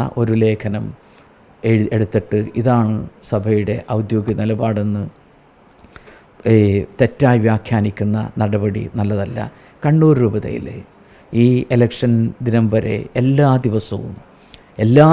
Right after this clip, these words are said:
ദേവാലയങ്ങളിലും എല്ലാ സ്ഥാപനങ്ങളിലും പ്രാർത്ഥിക്കുന്നൊരു പ്രാർത്ഥന അച്ചടിച്ച് വിതരണം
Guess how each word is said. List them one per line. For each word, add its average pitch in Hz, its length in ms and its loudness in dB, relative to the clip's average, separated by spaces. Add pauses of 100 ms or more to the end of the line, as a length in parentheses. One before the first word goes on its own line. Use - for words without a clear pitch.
ദേവാലയങ്ങളിലും 127 840 4
എല്ലാ 131 260 4 (560)
സ്ഥാപനങ്ങളിലും 117 800 2 (120)
പ്രാർത്ഥിക്കുന്നൊരു 110 720 -2 (340)
പ്രാർത്ഥന 110 440 -4 (680)
അച്ചടിച്ച് 113 520 -4 (280)
വിതരണം 107 400 0